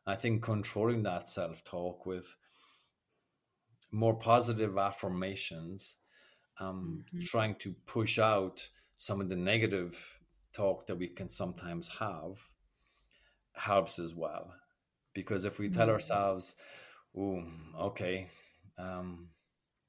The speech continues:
Speaker 1: last presentation didn't go very well, or the last date or,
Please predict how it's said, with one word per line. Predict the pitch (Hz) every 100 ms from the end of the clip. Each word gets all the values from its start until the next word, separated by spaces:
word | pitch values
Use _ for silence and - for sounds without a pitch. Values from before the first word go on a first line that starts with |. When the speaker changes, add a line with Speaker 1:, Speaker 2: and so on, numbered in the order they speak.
| _ _ _ _ _ _ _ _ _ _ _ _ _ _
Speaker 1:
last | 95 98 104 -
presentation | 95 87 90 92 - 85
didn't | 90 92
go | 90
very | 82 92 90
well, | 95 117 107 95
or | 92
the | 90
last | 92 95 95 82
date | 95 101 95
or, | 98 87 85